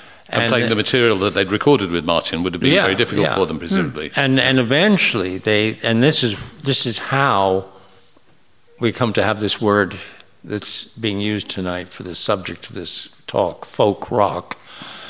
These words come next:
Speaker 2: because, <laughs> because, um,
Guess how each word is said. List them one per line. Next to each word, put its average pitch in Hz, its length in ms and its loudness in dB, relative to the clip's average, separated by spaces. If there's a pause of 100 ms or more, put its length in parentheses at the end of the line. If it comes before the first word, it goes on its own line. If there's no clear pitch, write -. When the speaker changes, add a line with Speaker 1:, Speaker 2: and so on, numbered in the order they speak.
(280)
Speaker 2:
because, - 560 0 (360)
<laughs> - 300 -18
because, 120 680 0
um, 107 500 2